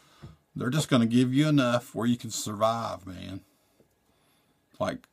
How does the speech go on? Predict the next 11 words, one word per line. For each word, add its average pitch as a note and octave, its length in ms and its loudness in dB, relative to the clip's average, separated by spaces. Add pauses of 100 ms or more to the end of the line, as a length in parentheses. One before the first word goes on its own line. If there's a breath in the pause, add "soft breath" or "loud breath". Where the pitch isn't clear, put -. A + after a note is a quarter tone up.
like A2+ 200 0
zombies. - 680 -2 (1600)
Y'all C3 280 2
walking A#2 300 0
around A2 180 0
Ferguson A#2 560 -2
like F#2+ 320 -2 (540 soft breath)
the G2+ 100 -4
Walking G#2+ 480 0
Dead G#2+ 300 -2
zombies G2+ 680 0